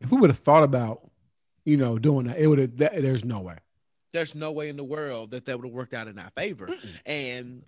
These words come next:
Speaker 2: it was just so obvious. Like, this summer, when black, like, when, when it, when it was announced that Black Lives Matter protest was about to happen, the National Guard was sent. They were in riot
Speaker 1: Oh, yeah.
Speaker 2: gear before
Speaker 1: Oh,
Speaker 2: they
Speaker 1: yeah.
Speaker 2: even showed up.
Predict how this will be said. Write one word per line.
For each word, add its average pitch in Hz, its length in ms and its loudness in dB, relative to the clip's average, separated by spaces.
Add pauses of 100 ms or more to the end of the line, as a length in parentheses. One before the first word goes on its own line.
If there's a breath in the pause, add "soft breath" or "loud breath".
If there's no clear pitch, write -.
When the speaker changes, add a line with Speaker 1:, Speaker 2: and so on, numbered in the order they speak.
Speaker 2:
it 185 80 0
was 165 120 -6
just - 340 -8
so 165 260 -4
obvious. 120 600 -6
Like, 120 180 -10
this 135 180 -8
summer, 131 560 -8 (920)
when 147 180 -8
black, 143 240 -6
like, 147 240 -4
when, 156 120 -6 (100)
when 156 180 -8
it, 185 100 -10
when 180 200 -6
it 247 80 -6
was 208 100 -6
announced 127 720 -6
that 120 140 -6
Black 117 280 -10
Lives 107 360 -10
Matter 107 260 -12
protest 123 280 -16
was 107 100 -16
about 104 160 -10
to 104 80 -18
happen, 98 440 -14 (280 soft breath)
the 160 100 0
National 143 420 -4
Guard 120 220 -4
was 113 120 -14
sent. 107 180 -16
They 156 120 -2
were 160 120 -4
in 147 200 -10
riot 123 240 -4
Speaker 1:
Oh, 220 60 2
yeah. 123 220 -4
Speaker 2:
gear 117 240 -8
before 156 460 -2
Speaker 1:
Oh, 208 40 2
Speaker 2:
they 170 140 0
Speaker 1:
yeah. 90 100 -8
Speaker 2:
even 143 260 -10
showed 131 640 -6 (160)
up. - 460 0